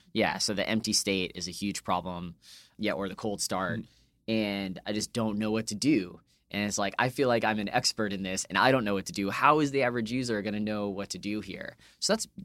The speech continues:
Speaker 1: generally the most common problem I see. The other thing that unnerves me is when I get, like, a book to read in front of the product. I just wanna get into the product and have you contextually educate me on what I need to care about at this particular moment.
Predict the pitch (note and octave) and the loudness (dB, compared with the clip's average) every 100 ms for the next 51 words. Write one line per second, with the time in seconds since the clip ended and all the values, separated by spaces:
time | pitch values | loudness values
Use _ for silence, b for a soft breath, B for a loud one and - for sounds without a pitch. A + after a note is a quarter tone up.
0 | - B2+ B2+ B2 G#2+ G2 - G#2 F#2+ F#2+ | 0 2 4 4 2 -2 -4 -4 -4 -4
1 | F2+ F2+ F2 F#2 F#2 E2+ B B B B2 | -6 -4 -4 -2 -4 -12 B B B 4
2 | D3 F#3 D#3+ B2 - - A#2 G#2+ G2+ G#2 | 6 8 6 4 0 0 0 2 -2 -4
3 | G2+ G2 G2+ G#2+ G2 F#2 - b b G#2+ | -4 -4 -4 -4 -4 -4 -8 b b -4
4 | A#2 A2 G2+ A#2+ A#2 G#2 G2 - _ _ | 0 0 0 0 2 0 -2 -10 _ _
5 | A2+ G#2+ F#2 - A#2 - - A#2+ A2+ B2+ | 0 0 0 2 2 2 -2 -2 2 2
6 | C3+ G2 - G#2 G#2 G#2+ A2 B2 B2 - | 2 0 -2 -4 -2 -6 2 4 4 0
7 | - _ b b b b _ _ _ _ | -8 _ b b b b _ _ _ _
8 | _ - B2+ C3+ F3 E3+ B2+ C#3 C3+ B2 | _ 2 2 4 4 6 6 6 4 0
9 | A2 B2 A2 G#2+ G#2+ A2+ A2 G#2+ G#2+ A2 | 2 6 6 6 2 0 0 -2 -2 -2
10 | - - F#2+ F2 F#2+ - G2 F2+ F#2+ F#2 | -2 -6 -6 -4 -6 -4 -4 -4 -4 -6
11 | F2+ G2 F#2+ F#2 F#2 G2+ G2+ G2 F#2+ - | -6 -4 -4 -4 -2 0 0 -2 -4 -2
12 | F#2+ F#2 F2+ G2 G2 - - F#2 F#2 F#2 | -2 -2 -4 -6 -8 -8 -8 -8 -6 -2
13 | G#2 E2+ - | -2 -4 -10